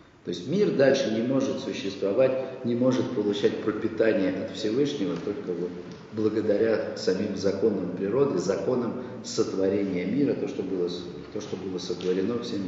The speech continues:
дней творения. Больше это работать не будет само по себе. Это то, что увидел, то, что увидел Йосеф во сне фараон. То есть то, что казалось незыблемым, сейчас оказывается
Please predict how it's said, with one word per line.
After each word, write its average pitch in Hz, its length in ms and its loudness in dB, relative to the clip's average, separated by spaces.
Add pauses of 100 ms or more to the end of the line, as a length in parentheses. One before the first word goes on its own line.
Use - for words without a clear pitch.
дней 90 200 -6
творения. 82 260 -2 (180)
Больше 123 280 0
это 107 180 0
работать 101 480 -2
не 95 80 -2
будет 87 220 -6 (1600)
само 87 300 -4
по 85 160 -8
себе. - 320 -10 (560)
Это 165 180 0
то, 156 80 6
что 139 220 4
увидел, 113 420 4 (320)
то, 131 80 6
что 120 220 2
увидел 110 340 2
Йосеф 101 460 4
во 98 100 4
сне 101 220 0
фараон. 95 500 -2 (1700)
То - 80 -8
есть - 140 -8
то, 160 160 8
что 104 180 2
казалось 104 640 2
незыблемым, 139 840 2
сейчас 156 460 0
оказывается 120 880 0